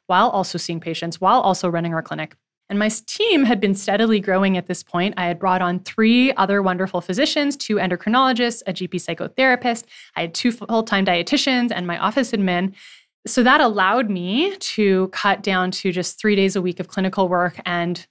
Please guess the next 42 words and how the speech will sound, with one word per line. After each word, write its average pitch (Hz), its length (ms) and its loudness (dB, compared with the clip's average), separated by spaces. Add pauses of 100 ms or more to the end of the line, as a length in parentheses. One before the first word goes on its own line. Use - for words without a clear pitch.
(140)
develop 180 300 2
this 175 160 -4
other 170 160 -2
skill 277 220 0
set. 175 280 0 (360)
And 226 100 2
as 311 120 2
I 370 100 6
was 285 180 0
going 226 400 0
through 202 360 0
the 190 80 -4
coaching 202 320 -2
certification 226 640 -4
program, 196 480 -2 (400)
it - 180 -8
w-, 202 260 -4
really 262 440 2
helped 214 360 0
me 185 360 0 (340)
to 214 120 -4
realize 196 560 2
that 185 300 -2 (400)
for 208 160 -2
me, 240 260 4
coaching 269 600 0
was 190 160 -2
bringing 220 360 0
together 185 520 -2
everything 240 560 0
I 202 80 2
had 190 120 0
started 202 380 0
learning 196 420 0
and 180 160 -4
be-, 185 140 -2
being 196 300 2
interested 190 400 -2
in, 180 120 2
in 180 80 0
terms 196 280 2
of 170 140 -4